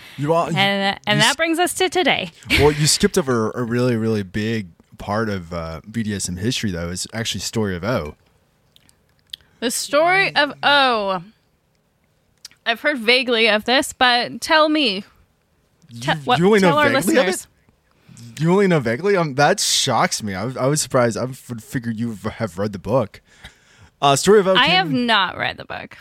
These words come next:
Speaker 2: but I, like, yeah, I've heard of it. When, w-, when was it published?
Speaker 1: Story of O came out. Let me, I wanna get my story of, uh,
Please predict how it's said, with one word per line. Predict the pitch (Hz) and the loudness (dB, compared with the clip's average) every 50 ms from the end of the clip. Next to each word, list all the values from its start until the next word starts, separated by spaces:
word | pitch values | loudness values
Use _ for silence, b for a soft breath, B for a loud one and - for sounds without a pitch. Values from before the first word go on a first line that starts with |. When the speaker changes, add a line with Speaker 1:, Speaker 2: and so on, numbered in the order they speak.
| - _ | -14 _
Speaker 2:
but | - 220 196 | -4 -4 -2
I, | - - - 202 208 190 226 226 | -2 -2 0 0 0 0 0 0
like, | 220 233 247 240 233 | 2 2 2 2 2
yeah, | 247 247 233 - | 2 2 2 0
I've | 190 196 - - | -2 -4 -4 0
heard | 233 - | 0 0
of | - - | 0 -2
it. | - - 80 82 - - - 220 - B B B B B | -4 -6 -6 -6 -8 -8 -12 -14 -14 B B B B B
When, | - 254 262 254 | 2 4 4 4
w-, | 262 277 277 - - | 4 2 0 0 0
when | - 240 233 240 247 | 2 2 2 4 4
was | 262 269 262 - | 2 2 2 0
it | 294 247 | -2 0
published? | - 302 302 277 285 339 359 359 - - | 0 0 0 2 2 2 2 4 4 2
Speaker 1:
Story | - - - - 170 165 180 214 220 | 2 0 -2 -2 -2 -2 0 0 0
of | 202 151 | 0 0
O | 170 165 165 160 156 | 0 -2 -2 -4 -6
came | 147 - 135 143 139 139 | -6 -6 -6 -6 -4 -4
out. | 127 117 113 113 101 131 | -6 -6 -6 -8 -8 -10
Let | 147 151 | -12 -14
me, | 120 101 _ _ _ _ _ - | -14 -16 _ _ _ _ _ -10
I | 117 120 | -8 -6
wanna | 127 147 143 135 131 | -4 -4 -4 -4 -4
get | 113 110 120 95 | -4 -6 -6 -6
my | 110 117 110 | -6 -6 -6
story | 101 - - 110 104 104 101 98 | -8 -8 -6 -6 -4 -4 -4 -4
of, | 95 92 95 - - - | -6 -8 -10 -16 -20 -16
uh, | - 95 95 95 92 90 92 | -12 -8 -6 -6 -6 -6 -6